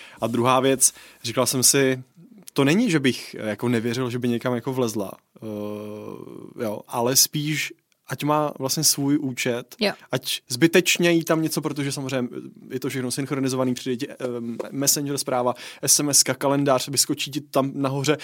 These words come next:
Speaker 1: Mimochodem, to jsem zjistil, že to vyskakuje i na zamčený obrazovce.
Speaker 2: Cože?
Speaker 1: Jo. Normálně na zamčený obrazovce vy-, na Macu vyskakuje notifikace,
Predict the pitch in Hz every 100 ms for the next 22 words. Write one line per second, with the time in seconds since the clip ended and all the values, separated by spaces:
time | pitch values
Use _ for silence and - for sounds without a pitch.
0 | - - 127 131 131 131 127 127 - 120
1 | 123 123 - 127 131 143 135 123 135 123
2 | 139 139 127 123 113 117 - 101 - _
3 | _ - - 311 247 175 - - - 123
4 | 110 - _ _ _ 127 139 170 175 -
5 | 151 135 117 131 - 170 160 127 117 113
6 | - 110 - - - - - - - 131
7 | 135 120 123 117 127 - 127 131 - -
8 | 165 170 165 160 - _ - 123 143 -
9 | 127 127 - 127 120